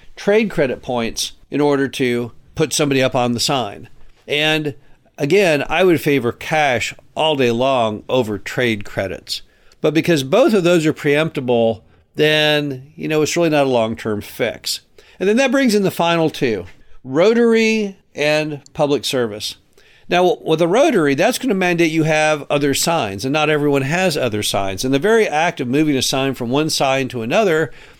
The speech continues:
is difficult. So in a Rotary, what you have is you have a mixture of signs, maybe two, maybe four. And what you do is you would have four advertisers, and they would swap signs,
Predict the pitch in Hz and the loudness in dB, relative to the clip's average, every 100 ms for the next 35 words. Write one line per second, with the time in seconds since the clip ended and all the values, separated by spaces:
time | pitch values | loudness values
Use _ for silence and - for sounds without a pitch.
0 | - - 147 180 156 139 107 67 - 135 | -14 -4 -2 -2 -4 -4 -4 -6 -2 -2
1 | 127 147 254 269 160 143 135 131 139 135 | 0 2 2 2 2 2 0 0 0 0
2 | 123 127 117 113 139 - - 117 104 - | -2 -4 -4 0 -2 -2 -4 -4 -2 -4
3 | 90 104 135 - _ - - _ _ 135 | -6 -10 -14 -16 _ -20 -20 _ _ 0
4 | 151 156 131 110 120 123 _ _ _ - | 0 0 -2 -2 -4 -10 _ _ _ -2
5 | 135 151 - 120 104 107 - _ - - | 0 0 0 0 0 -4 -12 _ -20 -6
6 | 156 165 151 147 202 170 131 131 127 131 | 0 0 0 2 4 4 2 0 -2 -2
7 | 127 127 120 - 208 196 196 185 156 117 | 0 0 -2 0 2 2 2 0 0 0
8 | 117 123 120 131 165 156 - - 185 196 | 0 -4 -6 -2 -2 -2 -4 -2 0 0
9 | - - 180 175 110 90 78 - | -4 -2 0 0 -2 -8 -10 -10